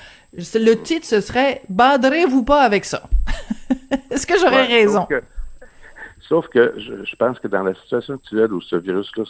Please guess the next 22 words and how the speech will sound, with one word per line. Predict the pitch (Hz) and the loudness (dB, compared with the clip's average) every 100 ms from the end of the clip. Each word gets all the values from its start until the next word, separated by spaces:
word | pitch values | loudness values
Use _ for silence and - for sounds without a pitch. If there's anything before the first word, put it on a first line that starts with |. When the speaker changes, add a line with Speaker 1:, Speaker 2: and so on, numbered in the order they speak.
| - | -12
Speaker 2:
circule | 85 - 92 | -14 -4 -2
encore | 85 90 85 | 0 -2 -4
beaucoup | _ - - | _ -20 -20
partout | - 92 - 101 | -10 -10 -10 -4
sur | 180 | -2
la | |
planète, | - 80 73 82 - - - - - - _ - | 0 -4 -2 -4 -4 -20 -20 -20 -20 -20 _ -16
qui, | - _ - | -16 _ -10
et | 98 | -10
qui | - 90 | -10 -12
peut | - 117 | -2 0
nous | 110 92 | 2 2
arriver | 87 85 82 107 | 0 -2 -2 -2
à | |
un | 92 | -2
moment | 82 80 | -4 -4
donné | 80 85 101 | -4 -2 0
avec | 98 80 78 | 0 -2 -6
d'autres | 98 110 - | -4 -4 -4
réassortants | 85 78 - - - 90 | -6 -6 -8 -12 -8 -8
qui | - 82 | -8 -8
vont, | 76 76 | -6 -6